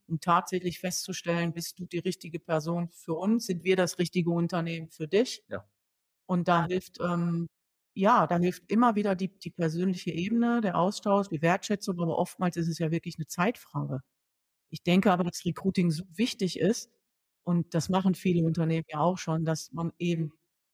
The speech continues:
Speaker 1: Personaler abstellt, ausbildet, ähm, sie aber auch breit aufstellt, in, also eben nicht nur auf der Fachkompetenzebene bleibt, sondern vor allen Dingen auch in der Persönlichkeitsentwicklung,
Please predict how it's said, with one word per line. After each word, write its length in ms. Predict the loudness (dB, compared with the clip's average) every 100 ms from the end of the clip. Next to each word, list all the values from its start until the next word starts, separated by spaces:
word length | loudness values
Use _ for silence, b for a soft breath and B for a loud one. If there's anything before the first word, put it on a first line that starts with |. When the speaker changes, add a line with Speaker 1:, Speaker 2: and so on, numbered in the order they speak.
| _ _
Speaker 1:
Personaler 800 | 0 2 2 2 0 0 -4 -6 _ _
abstellt, 600 | 0 0 -4 -2 -2 0
ausbildet, 920 | 2 4 2 0 0 0 0 -2 -4 _ _ _ _ _ _
ähm, 140 | 0 2
sie 160 | 2
aber 160 | 2 2
auch 140 | 0
breit 440 | -2 0 2 2 2
aufstellt, 580 | 0 0 -4 -4 -4 -6
in, 300 | -6 -4 -4 -4
also 240 | -4 -2
eben 180 | 2 6
nicht 220 | 6 4
nur 100 | 0
auf 80 | 0
der 140 | 0 0
Fachkompetenzebene 1160 | 0 -2 -2 -2 -2 -2 -4 -4 -6 -4 -6
bleibt, 320 | -6 -8 -8 -4
sondern 220 | -2 -2
vor 180 | -2 2
allen 180 | 4
Dingen 140 | 4 2
auch 80 | 0
in 80 | 0
der 100 | -2
Persönlichkeitsentwicklung, 1200 | 0 2 4 2 0 -4 -2 -6 -6 -4 -4